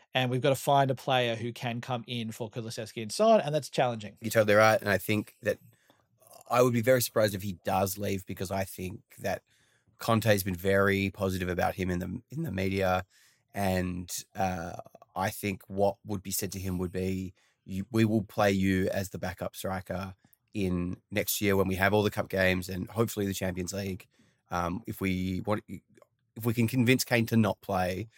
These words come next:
Speaker 2: like, you'll play and you'll continue to feature from the bench." But, you know, like, it's that difficult balancing act that we've never sort of been able to have, where you look at,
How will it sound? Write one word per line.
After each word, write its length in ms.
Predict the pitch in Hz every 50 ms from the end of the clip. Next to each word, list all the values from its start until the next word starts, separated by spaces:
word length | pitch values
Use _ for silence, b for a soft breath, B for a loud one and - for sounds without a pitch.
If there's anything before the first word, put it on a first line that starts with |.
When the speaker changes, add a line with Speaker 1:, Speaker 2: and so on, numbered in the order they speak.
| b b b b b b -
Speaker 2:
like, 200 | 95 95 104 101
you'll 200 | 107 107 101 92
play 440 | - - 104 - - 50 - 117 - _ _ _ _ _ _ _ _ _ _ -
and 180 | 117 113 110
you'll 160 | 107 107 104
continue 460 | - - 110 101 - 104 98 95 95 87
to 140 | - 101 90
feature 440 | - - 92 90 - - 90 87 87
from 140 | - 95
the 80 | 90 87
bench." 320 | - 87 87 113 - - -
But, 140 | - 98 - B B B B B B B B B B B _ -
you 80 | 131
know, 100 | 120 117
like, 160 | 110 107 - -
it's 240 | - 113 - 131 -
that 180 | - 113 - -
difficult 360 | - 123 127 131 143 131 - _ _ _ _ _ _ _ _ _ _ _ _ _ _ _ _ _ _ - - -
balancing 460 | 127 127 131 143 123 110 - 123 110
act 160 | 110 110 -
that 100 | - 107
we've 140 | 117 120 110
never 180 | 117 113 123 123
sort 220 | - - 127 113
of 80 | 107 104
been 120 | 117 113
able 220 | 110 107 107 113 110
to 360 | - - 98 98 98 104 98 -
have, 600 | - 120 123 117 107 104 95 90 92 95 98 -
where 160 | 101 107 104
you 140 | 104 104 104
look 180 | 107 107 -
at, 60 | 113